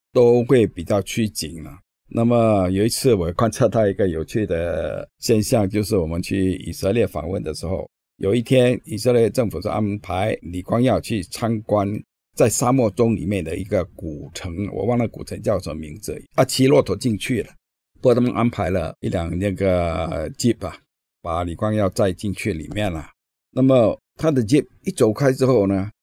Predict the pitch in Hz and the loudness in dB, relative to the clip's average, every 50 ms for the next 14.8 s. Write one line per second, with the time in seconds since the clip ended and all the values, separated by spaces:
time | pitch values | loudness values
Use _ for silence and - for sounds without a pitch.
0 | _ _ _ _ _ - 120 120 120 104 98 101 104 107 - 147 135 127 - - | _ _ _ _ _ -4 -2 0 2 2 2 2 2 4 6 6 6 6 4 2
1 | _ _ _ _ _ - - 117 123 113 127 131 123 120 117 107 101 101 98 95 | _ _ _ _ _ -6 -2 0 2 4 4 4 4 6 6 6 6 6 4 4
2 | 92 90 - - - 107 117 113 - 98 101 117 104 101 95 92 92 87 87 85 | 2 2 0 0 0 0 0 0 0 0 0 2 2 2 2 2 0 0 0 -2
3 | 80 82 85 85 85 87 - 107 107 107 107 104 - - 104 - - 90 78 82 | -2 -4 -4 -4 -6 -6 -4 -4 -4 -4 -6 -6 -6 -8 -8 -8 -8 -8 -8 -8
4 | 85 85 - 82 80 85 90 92 98 101 98 90 - 95 95 90 98 95 95 87 | -8 -8 -8 -8 -8 -6 -6 -4 -4 -4 -6 -6 -6 -6 -4 -2 -2 -2 -2 -4
5 | 85 80 - 87 87 92 92 85 82 85 87 82 80 80 - _ _ _ - - | -6 -6 -6 -6 -4 -4 -4 -4 -4 -4 -6 -6 -8 -10 -14 _ _ _ -6 -2
6 | 107 107 110 110 104 98 101 - - 139 127 110 87 - _ _ _ - - 110 | 0 2 4 4 4 2 2 2 2 2 2 0 -2 -6 _ _ _ 0 4 4
7 | 107 104 123 147 160 123 120 110 113 107 - - 156 151 151 156 - 147 143 147 | 6 6 8 6 6 6 6 4 4 4 4 2 2 2 2 4 4 4 4 6
8 | 123 120 123 - - _ _ _ _ _ _ - 127 123 - 147 139 131 - 143 | 6 6 4 4 2 _ _ _ _ _ _ 0 2 4 4 4 4 6 6 4
9 | 139 139 139 131 113 127 131 117 - 113 117 117 107 127 120 113 117 - _ _ | 4 6 4 4 6 6 6 6 6 4 2 4 4 4 4 2 0 -4 _ _
10 | _ _ - - 123 117 110 110 110 110 123 113 110 110 110 113 113 107 113 101 | _ _ -2 2 4 4 4 4 4 4 4 4 6 6 4 4 2 2 0 0
11 | - - - 87 95 110 113 107 101 - 117 107 92 90 87 87 90 95 107 110 | -2 -2 -4 -2 0 0 0 0 0 0 0 2 2 2 2 2 0 0 0 -2
12 | 107 110 110 101 113 104 101 101 - 113 110 104 104 101 90 80 78 76 80 80 | -2 -2 -2 0 0 -2 -2 -2 -4 -4 -4 -2 -2 -2 -2 -4 -4 -8 -8 -10
13 | 87 - 82 82 - - 85 87 92 90 87 - - 87 87 90 92 - - 104 | -10 -10 -10 -10 -10 -10 -10 -8 -8 -8 -8 -8 -8 -8 -8 -8 -8 -4 -2 -2
14 | 104 101 95 - - 82 - - 92 82 - - - - - - | 0 0 0 -2 -4 -8 -8 -8 -12 -12 -12 -12 -14 -14 -16 -20